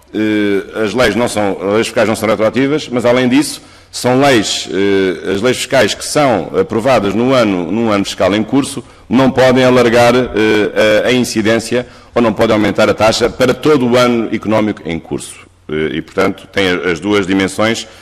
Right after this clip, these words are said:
proibindo quer as, a retroatividade, quer a chamada retrospectividade.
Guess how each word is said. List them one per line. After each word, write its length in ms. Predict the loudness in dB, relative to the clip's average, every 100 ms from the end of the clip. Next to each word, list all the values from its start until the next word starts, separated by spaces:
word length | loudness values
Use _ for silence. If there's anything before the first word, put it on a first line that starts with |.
| -12
proibindo 400 | -2 2 2 0
quer 240 | 0 2 2
as, 280 | 2 -2 -4
a 80 | -2
retroatividade, 600 | 0 0 0 2 0 2
quer 140 | 0
a 60 | 0
chamada 440 | -2 0 0 -2 -4 -20 -10
retrospectividade. 1080 | -2 0 0 0 0 -2 -6 -4 -6 -6 -10